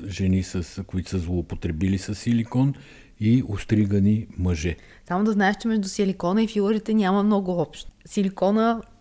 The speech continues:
Speaker 2: е нещо, което поправя формите, а филарите са нещо, ка-, пак ти оправят контура на лицето,
Speaker 1: <laughs>
Speaker 2: но, но, но те не, нямат този траен ефект, който е силикона.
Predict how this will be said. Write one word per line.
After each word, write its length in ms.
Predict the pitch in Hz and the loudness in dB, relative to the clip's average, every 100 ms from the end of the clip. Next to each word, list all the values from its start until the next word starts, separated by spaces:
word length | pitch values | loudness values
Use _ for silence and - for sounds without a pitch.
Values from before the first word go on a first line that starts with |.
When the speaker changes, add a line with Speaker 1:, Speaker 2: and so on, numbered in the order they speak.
| _ _ | _ _
Speaker 2:
е 80 | 185 | -4
нещо, 300 | 190 190 - | -2 -2 -6
което 280 | 196 190 - | -4 -4 -6
поправя 460 | 170 175 170 185 | -10 -2 0 0
формите, 600 | 180 160 165 190 208 254 | -2 -2 0 0 0 0
а 100 | 262 | -2
филарите 480 | 220 220 233 220 214 | -2 0 2 0 -2
са 180 | - 208 | -4 0
нещо, 760 | 190 196 - - - - - 240 | 0 -2 -6 -20 -20 -10 -8 -4
ка-, 220 | 202 202 - | -2 -2 0
пак 240 | 202 - | -2 -4
ти 240 | 226 226 220 - - | -4 -4 -6 -10 -8
оправят 340 | 196 202 185 | -2 0 0
контура 460 | - 190 175 185 190 | 0 -2 -2 0 2
на 140 | 185 | 0
лицето, 460 | 165 - 170 170 156 - | -2 -2 -2 0 -2 -4
Speaker 1:
<laughs> 160 | - - | -10 -2
Speaker 2:
но, 200 | 214 233 - - 196 | 0 0 -4 -6 0
но, 180 | 208 202 | 0 2
но 180 | 202 190 | 2 2
те 220 | 190 202 | 2 4
не, 300 | 220 220 202 | 6 4 4
нямат 420 | 190 185 175 214 | 2 2 2 0
този 340 | - 214 208 202 | 0 -2 0 -2
траен 380 | 196 185 196 190 | 0 2 2 0
ефект, 340 | - 185 - | 0 -4 -2
който 300 | - 185 202 | 0 0 0
е 60 | 190 | -2
силикона. 640 | 202 180 - 185 180 | -2 -2 2 2 2